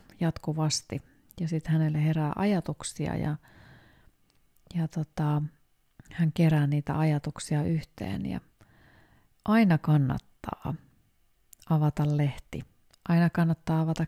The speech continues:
kirja, aina kannattaa kuunnella kirjoja. Aina kannattaa kuunnella jotain podcastia, vaikka edes hetki. Aina kannattaa katsella tauluja, lukea ihan mitä tahansa, kerätä informaatiota itseensä.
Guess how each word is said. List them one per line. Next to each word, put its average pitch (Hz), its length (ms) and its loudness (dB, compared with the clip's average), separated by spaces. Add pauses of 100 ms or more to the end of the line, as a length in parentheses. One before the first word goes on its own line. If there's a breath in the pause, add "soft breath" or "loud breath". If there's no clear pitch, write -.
kirja, 151 440 0
aina 147 200 2
kannattaa 151 460 -2 (120)
kuunnella 151 400 2 (100)
kirjoja. - 480 -6 (840 loud breath)
Aina 208 220 0
kannattaa 190 460 2
kuunnella 175 400 6
jotain 170 280 2
podcastia, - 720 -2
vaikka 156 300 2
edes 190 280 0
hetki. - 500 -4 (840 loud breath)
Aina 180 560 8
kannattaa 147 1040 0 (760)
katsella 151 460 0 (120)
tauluja, 151 600 0 (260)
lukea 151 420 -2 (420)
ihan 196 240 4
mitä 143 240 2
tahansa, 139 460 -4 (120)
kerätä 196 440 2
informaatiota 147 920 0
itseensä. - 580 -6